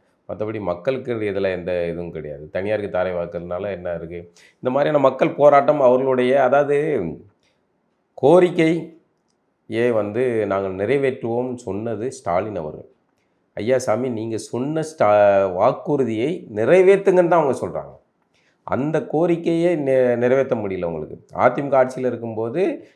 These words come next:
நீங்க "இதெல்லாம் நாங்க செய்வோம்" அப்படின்னு சொல்லி அந்த மக்கள்கிட்ட வாக்குறுதி கொடுக்குறீங்க.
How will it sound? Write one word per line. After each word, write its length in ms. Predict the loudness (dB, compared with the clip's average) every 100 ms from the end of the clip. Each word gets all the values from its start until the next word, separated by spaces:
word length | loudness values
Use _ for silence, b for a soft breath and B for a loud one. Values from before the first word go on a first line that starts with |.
| -6
நீங்க 240 | -2 0
"இதெல்லாம் 260 | 2 2 0
நாங்க 200 | -2 -2
செய்வோம்" 440 | -2 0 0 -2
அப்படின்னு 140 | -4
சொல்லி 340 | -4 -6 -6 -6
அந்த 120 | -4
மக்கள்கிட்ட 320 | -2 -2 0
வாக்குறுதி 360 | 2 0 -2 -8
கொடுக்குறீங்க. 720 | -8 -10 -8 -10 -8 -8